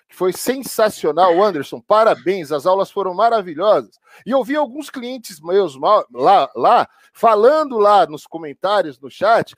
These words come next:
que contratou agência e foi, e foi, é, agências que se dizem especialista e foi enganado. Só que o cara até quer, quer ter resultado, e essa mulher que falou aí que quer ter resultado,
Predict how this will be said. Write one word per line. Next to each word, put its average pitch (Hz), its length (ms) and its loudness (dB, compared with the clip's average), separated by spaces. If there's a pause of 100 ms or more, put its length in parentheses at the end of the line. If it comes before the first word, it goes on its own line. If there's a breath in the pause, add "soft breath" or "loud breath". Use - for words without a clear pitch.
(160 soft breath)
que 214 100 -10
contratou 247 560 0
agência 220 480 -2
e 208 40 -18
foi, 220 280 -4 (160)
e 180 100 -18
foi, 208 380 0 (260 loud breath)
é, 151 160 -2 (120)
agências 190 560 -4
que 233 100 -12
se - 180 -16
dizem 190 360 -12
especialista 226 920 -6
e 208 60 -14
foi 254 220 -8
enganado. 220 520 0 (640)
Só 247 120 2
que 277 100 -10
o 277 60 -10
cara 302 220 2
até 262 140 -2
quer, 247 200 -4
quer 240 180 2
ter 240 140 -4
resultado, 196 640 0 (160 loud breath)
e 165 100 -2
essa 254 280 0
mulher 247 440 0
que - 80 -20
falou 180 400 -4
aí 156 200 -2
que - 100 -20
quer 196 160 -4
ter 214 200 -4
resultado, 190 640 0